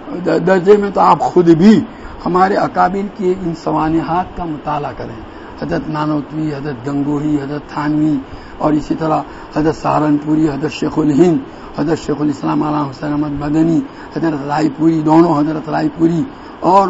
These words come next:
ان کے بعد کے جو اکابر ہیں جن کی خدمات گویا روز روشن کی طرح ہیں، ان کی سوانح پڑھیں، ان کے، انہوں نے علمی خدمات کیا کی اور اسی طرح قومی ملی خدمات کیا کی،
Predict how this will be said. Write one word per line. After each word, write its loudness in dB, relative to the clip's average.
ان -2
کے -2
بعد 0
کے 0
جو -2
اکابر 0
ہیں 4
جن 0
کی -2
خدمات -2
گویا -2
روز 0
روشن -4
کی -4
طرح -4
ہیں، -4
ان -2
کی -2
سوانح -2
پڑھیں، -2
ان 0
کے، 4
انہوں 2
نے -2
علمی 0
خدمات 0
کیا 2
کی -6
اور 6
اسی -2
طرح 2
قومی 0
ملی -2
خدمات -4
کیا 0
کی، -8